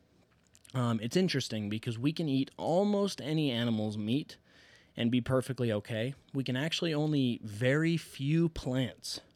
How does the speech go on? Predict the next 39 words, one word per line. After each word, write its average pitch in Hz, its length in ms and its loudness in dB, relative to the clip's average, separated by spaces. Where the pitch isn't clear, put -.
without 117 440 2
it 107 140 -6
being 110 240 -2
toxic 110 480 -4
and 107 120 -6
poisoning 95 480 -8
us. - 400 -16
So, 120 480 2
um, 113 580 -2
all 220 420 4
of 180 140 2
the 160 200 6
normal 143 460 6
plants 127 360 0
that 120 140 -6
you're 120 60 -2
gonna 117 160 2
find 113 260 -2
in 110 80 0
grocery 104 360 -2
stores, 104 520 -4
you're 180 140 -4
gonna 143 120 0
be 101 140 -2
just 104 200 -4
fine. 110 420 -4
You're 120 140 -6
gonna, 113 320 0
uh, 85 340 -8
eat 190 240 2
them, 170 460 2
and 131 640 2
you're 120 160 0
gonna 127 160 4
be 120 80 4
able 117 160 2
to 113 80 -2
tell, 101 300 -6
"Hey, 110 240 -4